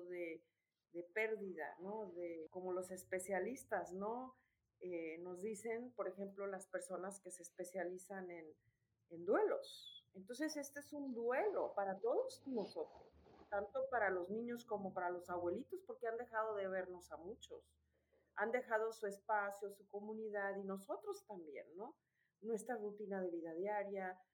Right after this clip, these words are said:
los niños, imagínate la vida de los niños. Nosotros a nuestra edad nunca vivimos esto, apartarnos de nuestra vida social,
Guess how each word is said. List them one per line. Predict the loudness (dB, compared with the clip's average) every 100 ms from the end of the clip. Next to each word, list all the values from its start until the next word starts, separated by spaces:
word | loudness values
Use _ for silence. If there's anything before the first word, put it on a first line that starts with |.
| _ _
los | 2 4 4
niños, | 2 2 2 2 2 0 -4 -16 -12
imagínate | -8 -6 -8 -8 -4 -4 0 -2
la | 0
vida | 0 0 0
de | 0
los | 0
niños. | -2 -4 -4
Nosotros | -4 -6 -4 -4 -2 -2 -4 -16 _ _ _ _ -8
a |
nuestra | -4 -4 -2 -2
edad | 0
nunca | -2 -2 -2
vivimos | -2 -4 -8 -8 -10
esto, | -10 -14 -18 -20 _ _ _ _ -14
apartarnos | 0 2 2 2 2 0 0
de | 0
nuestra | 0 -2 -4
vida | -2 0
social, | -2 -8 -8 -4 -2 -2 -4